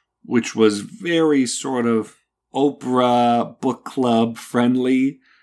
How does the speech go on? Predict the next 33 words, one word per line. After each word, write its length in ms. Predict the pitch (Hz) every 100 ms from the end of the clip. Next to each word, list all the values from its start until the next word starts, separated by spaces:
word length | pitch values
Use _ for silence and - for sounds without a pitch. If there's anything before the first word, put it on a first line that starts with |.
| _
very 520 | 127 107 135 147 151 123
sort 420 | - 131 123 120
of, 420 | 120 117 113 - _ _ _
you 120 | 120
know, 100 | 117
let's 280 | 107 117 117
sit 240 | - 147
across 480 | 131 - 123 120 -
each 180 | 120 -
other 300 | 120 123 117
from 240 | - 117
a 60 | 113
kitchen 400 | - 123 - 120
table 540 | - 123 120 120 117
and 100 | 110
I'll, 320 | 107 110 110 - _ _
you 160 | - 139
know, 100 | 87
share 380 | - 143 139 131
my 200 | 113 113
feelings. 840 | - 123 131 135 131 135 - - _ _ _
It's 100 | -
a 80 | 131
very 600 | 123 127 139 165 156 135
sort 280 | 117 143 123
of 220 | 113 -
personal, 1000 | - 165 147 151 139 127 127 120 117 - _ _
like, 240 | 92 -
People 460 | - 226 220 170 139
magazine 880 | 120 120 123 127 127 113 120 120 117
friendly 1000 | - - 117 120 113 113 113 110 107 - _ _
Michelle 460 | - 147 160 151 151
Obama. 320 | 190 226 -